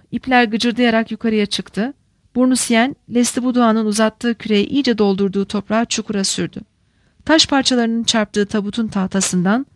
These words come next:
sonsuzluğun yankısına benzeyen korkunç bir gürültü yükseldi.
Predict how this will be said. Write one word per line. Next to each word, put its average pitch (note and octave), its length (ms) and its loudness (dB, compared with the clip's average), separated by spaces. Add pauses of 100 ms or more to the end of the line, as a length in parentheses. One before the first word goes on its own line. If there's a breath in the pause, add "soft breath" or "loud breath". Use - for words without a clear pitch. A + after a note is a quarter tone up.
(280)
sonsuzluğun C#4 680 2
yankısına A#3 520 0
benzeyen G3 400 2
korkunç A3+ 480 -2
bir A3+ 80 0
gürültü G3+ 360 0
yükseldi. F3+ 540 -4